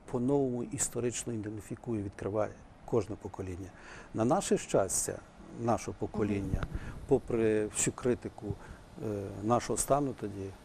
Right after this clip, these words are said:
Speaker 1: бо, здавалося, ми недостойні були тоді, е, незалежності, вик-, викривлене покоління, е, за сімдесят років незалежності. Але ми таки мали оту пам'ять своїх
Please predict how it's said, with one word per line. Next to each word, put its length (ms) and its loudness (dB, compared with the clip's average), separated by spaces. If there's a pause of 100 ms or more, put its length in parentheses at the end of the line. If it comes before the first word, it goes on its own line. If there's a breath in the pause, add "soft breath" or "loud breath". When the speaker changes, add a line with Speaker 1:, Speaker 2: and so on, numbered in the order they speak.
(160)
Speaker 1:
бо, 80 -2
здавалося, 460 4
ми 100 2
недостойні 520 0
були 280 -4
тоді, 340 -6 (540 loud breath)
е, 240 -2
незалежності, 880 2 (300)
вик-, 240 4 (160)
викривлене 720 4 (340 loud breath)
покоління, 760 2 (140)
е, 280 -4
за 100 -2
сімдесят 440 0
років 320 0
незалежності. 840 -2 (720 loud breath)
Але 400 4 (320 loud breath)
ми 220 4
таки 320 2
мали 540 2
оту 380 0 (100)
пам'ять 480 2 (140)
своїх 320 0